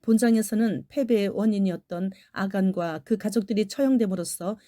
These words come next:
하나님과의 관계가 회복되고 아이성을 다시 공격하여 큰 승리를 거둔 사실을 기록하고 있습니다. 하나님께서는 이스라엘 백성들 가운데서 먼저 죄악을 제거하셨습니다. 죄악이 제거된 후에 하나님께서 아이성을 함락할 수 있는 전술을 알려주셨고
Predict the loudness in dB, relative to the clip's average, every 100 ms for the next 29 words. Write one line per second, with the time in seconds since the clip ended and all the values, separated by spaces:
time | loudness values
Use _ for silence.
0 | _ -2 4 4 4 0 -2 -2 -2 -2
1 | -4 -6 -4 -4 -6 -12 -8 -10 -10 _
2 | -6 0 2 2 0 0 -2 -6 -6 -2
3 | 0 0 -4 -8 -8 -10 -10 0 2 2
4 | 2 2 2 -2 -4 -6 -6 -6 -12 -8
5 | -8 -8 -6 -6 -6 -10 -10 -8 -10 -10
6 | -12 -16 _ _ _ -20 -6 2 4 4
7 | 2 0 2 2 0 -2 0 0 -2 -2
8 | 2 2 2 0 -2 -2 -2 -2 0 2
9 | 2 2 -2 -2 -2 -2 -4 -6 -8 -8
10 | -10 -14 -12 -12 -12 -16 _ _ -20 _
11 | 2 4 6 4 0 0 2 4 4 4
12 | 2 -2 -2 -6 -2 -2 -2 -4 -4 -4
13 | -2 -2 -2 -2 -2 2 2 2 -2 -6
14 | 0 0 0 -2 -2 -4 -6 -4 -4 -6
15 | -12 -16 -18 -20